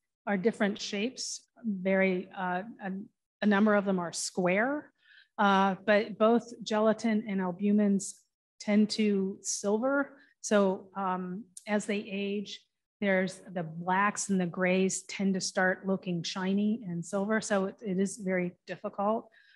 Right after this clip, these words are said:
um, to say, but, uh, look at the, the type of mount and the, the general age, um, of the people in the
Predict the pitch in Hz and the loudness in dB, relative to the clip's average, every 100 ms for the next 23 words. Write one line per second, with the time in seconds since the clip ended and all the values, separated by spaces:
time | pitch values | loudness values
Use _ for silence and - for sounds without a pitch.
0 | _ - 190 185 180 175 175 285 - _ | _ 0 4 4 4 0 -4 -10 -18 _
1 | _ _ _ _ _ - 185 - 185 180 | _ _ _ _ _ -12 -6 0 2 2
2 | 165 190 196 190 180 180 - 226 208 214 | 0 -2 -2 -4 -4 -4 -6 2 4 4
3 | 214 190 175 170 - 196 - 202 190 196 | 2 0 0 -4 -6 -8 -2 -2 -2 -6
4 | 190 180 185 196 - - _ _ _ _ | -2 0 0 -2 -4 -12 _ _ _ _
5 | _ _ _ _ 202 190 190 - - _ | _ _ _ _ 2 2 2 -4 -18 _
6 | _ _ - 208 190 175 190 180 220 226 | _ _ -4 0 0 0 -4 0 4 4
7 | 202 214 - 208 196 202 - - _ 185 | 4 0 0 2 4 2 -2 -8 _ -6
8 | 185 180 170 170 170 165 - _ _ _ | -2 0 -2 -4 -8 -10 -16 _ _ _
9 | _ _ _ _ - 202 190 190 226 202 | _ _ _ _ -6 -4 -2 -2 -2 -2
10 | 185 202 190 180 | -2 0 0 0